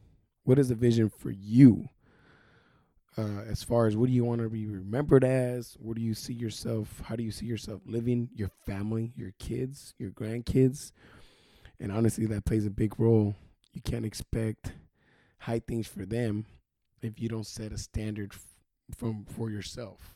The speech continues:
You know what I mean? So, um, yeah, there goes a little, just a little quick lowdown. I didn't go too detailed with my adult life again because I said I, I made a lot of individual podcasts for each one.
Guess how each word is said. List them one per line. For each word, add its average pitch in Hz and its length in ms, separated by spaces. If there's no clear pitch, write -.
You 113 140
know 113 100
what 110 80
I - 20
mean? 113 240
So, 107 480
um, 110 480
yeah, 165 280
there 120 240
goes 139 420
a 113 380
little, 117 400
just - 320
a - 40
little 117 200
quick 120 240
lowdown. 117 520
I 113 40
didn't 110 180
go 120 80
too 113 160
detailed 110 380
with 104 100
my 101 100
adult 107 240
life 101 260
again 101 320
because 98 260
I 90 60
said 104 260
I, 95 120
I 107 40
made 107 200
a 98 60
lot 101 200
of 92 100
individual 104 520
podcasts 101 420
for - 120
each 98 260
one. 101 340